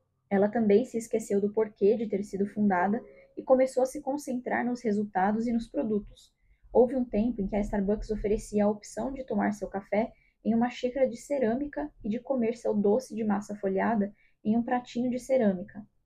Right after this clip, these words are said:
Dois detalhes perfeitos que ajudaram a dar vida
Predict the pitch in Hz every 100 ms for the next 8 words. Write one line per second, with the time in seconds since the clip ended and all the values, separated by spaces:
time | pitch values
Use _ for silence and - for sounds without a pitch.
0 | _ - 190 220 269 269 294 220 226 -
1 | 262 294 - 233 254 208 - 214 220 196
2 | 196 202 202 190 208 294 202 247 294